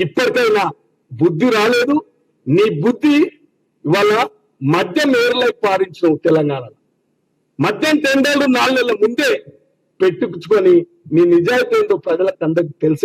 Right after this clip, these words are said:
కాబట్టి నీకు మంచి శిక్ష వేసారు.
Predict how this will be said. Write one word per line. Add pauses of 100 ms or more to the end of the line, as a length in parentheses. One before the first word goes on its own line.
కాబట్టి (560)
నీకు (640)
మంచి (120)
శిక్ష (140)
వేసారు.